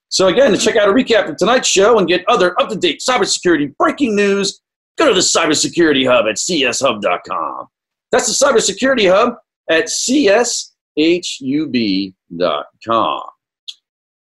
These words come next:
So Pedram Amini was, uh, on the show with us last week. He's the Chief Technology Officer of Inquest. And I gotta tell you, it was episode ninety, ninety-seven.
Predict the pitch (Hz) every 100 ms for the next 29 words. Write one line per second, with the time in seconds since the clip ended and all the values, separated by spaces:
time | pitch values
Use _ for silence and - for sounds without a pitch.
0 | _ _ - - 190 185 - 233 208 220
1 | 190 147 147 165 165 123 110 110 - 113
2 | 110 101 107 92 107 98 85 - 80 71
3 | 78 85 - 69 - - 62 - 165 139
4 | - 156 - 117 127 117 95 95 87 -
5 | 80 73 87 87 - 65 - - - _
6 | 87 87 85 85 92 - _ _ _ _
7 | _ _ _ 110 135 120 - 107 87 -
8 | 117 123 113 117 - 120 107 117 113 95
9 | 123 113 107 - 117 110 104